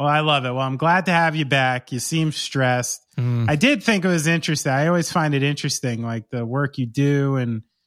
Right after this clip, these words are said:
Speaker 1: what you were telling me, how, like, permanent and hardcore the structures they
Speaker 2: Oh,
Speaker 1: use
Speaker 2: yeah.
Speaker 1: in there are, and, like,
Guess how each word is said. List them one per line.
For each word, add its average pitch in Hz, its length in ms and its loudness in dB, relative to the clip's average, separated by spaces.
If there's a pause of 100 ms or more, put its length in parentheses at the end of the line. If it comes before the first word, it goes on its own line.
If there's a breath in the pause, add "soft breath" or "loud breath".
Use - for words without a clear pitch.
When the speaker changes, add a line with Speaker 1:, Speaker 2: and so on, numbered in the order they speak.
(280)
Speaker 1:
what 170 180 4
you 202 100 6
were 208 140 4
telling 165 340 0
me, 147 120 2
how, 147 260 2
like, 131 400 -2 (560)
permanent 175 640 2
and 131 240 -2
hardcore 147 720 0
the 131 120 -4
structures 147 680 -2
they 131 140 -2
Speaker 2:
Oh, 277 160 4
Speaker 1:
use 139 180 0
Speaker 2:
yeah. 165 220 0
Speaker 1:
in 151 80 0
there 143 80 0
are, 151 240 0
and, 139 120 -2
like, 120 220 -4